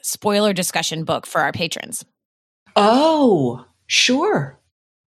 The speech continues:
Speaker 1: 'Cause I think I wanna read it too.
Speaker 2: Yes. It sounds right up our alley.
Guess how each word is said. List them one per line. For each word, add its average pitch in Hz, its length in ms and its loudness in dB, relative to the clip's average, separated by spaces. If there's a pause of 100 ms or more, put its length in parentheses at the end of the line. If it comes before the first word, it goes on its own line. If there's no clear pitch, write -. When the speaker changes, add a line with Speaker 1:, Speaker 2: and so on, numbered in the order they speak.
Speaker 1:
'Cause 247 120 -6
I 302 160 0
think 311 180 -6
I 254 120 -2
wanna 240 180 -4
read 151 160 -16
it - 80 -20
too. - 140 -12 (760)
Speaker 2:
Yes. 165 480 0 (240)
It - 120 -6
sounds 170 720 2
right 139 240 2
up 120 140 -4
our 90 160 -2
alley. 85 440 -4